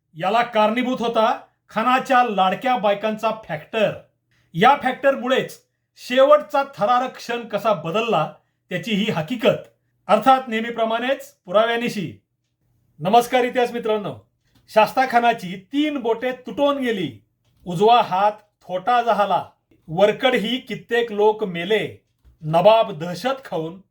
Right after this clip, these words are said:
पळून दिल्लीस चालला, हे वर्तमान आले. हे आहे शिवरायांच्या पदरचे अधिकारी कृष्णाजी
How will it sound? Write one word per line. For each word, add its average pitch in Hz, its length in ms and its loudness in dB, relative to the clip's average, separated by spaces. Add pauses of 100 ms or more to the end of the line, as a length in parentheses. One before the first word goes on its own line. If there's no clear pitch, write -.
(340)
पळून 269 460 2
दिल्लीस 240 420 -6
चालला, 220 440 0 (500)
हे 240 200 4
वर्तमान 240 500 -2 (140)
आले. 185 380 -6 (480)
हे 254 60 4
आहे 240 360 4
शिवरायांच्या 240 540 -4
पदरचे 233 460 -6
अधिकारी 196 580 -2 (360)
कृष्णाजी 247 520 0